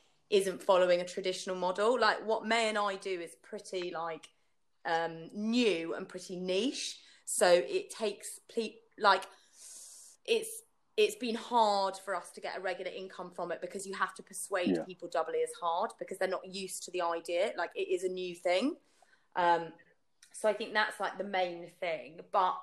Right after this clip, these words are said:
Speaker 1: honestly, I can't, I don't think I can think of anything else that I have sacrificed. Like, it literally, it gives me,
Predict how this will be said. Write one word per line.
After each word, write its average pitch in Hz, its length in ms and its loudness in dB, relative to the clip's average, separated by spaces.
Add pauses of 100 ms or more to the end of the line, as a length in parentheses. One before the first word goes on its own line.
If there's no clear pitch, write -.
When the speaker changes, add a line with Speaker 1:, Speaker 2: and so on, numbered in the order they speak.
(160)
Speaker 1:
honestly, 180 760 0 (480)
I 247 160 6
can't, 247 520 0
I 233 100 2
don't 277 180 0
think 269 140 -4
I 240 80 -4
can 233 180 -10
think 214 180 -6
of 214 180 -8
anything 190 400 -2
else 160 260 -4
that - 240 -8
I 165 500 -2
have 170 160 -12
sacrificed. - 840 -8 (120)
Like, 170 500 2 (920)
it 226 240 8
literally, 240 840 6 (580)
it 226 240 4
gives 254 360 -2
me, 220 360 4